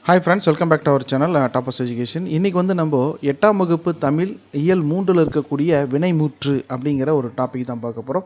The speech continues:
ஏற்கனவே மத்த பாடங்கள் எல்லாம் வீடியோ போட்டிருக்கோம். இது வந்து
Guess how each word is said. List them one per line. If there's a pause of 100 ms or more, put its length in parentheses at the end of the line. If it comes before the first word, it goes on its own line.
(340)
ஏற்கனவே
மத்த
பாடங்கள்
எல்லாம்
வீடியோ
போட்டிருக்கோம்.
இது
வந்து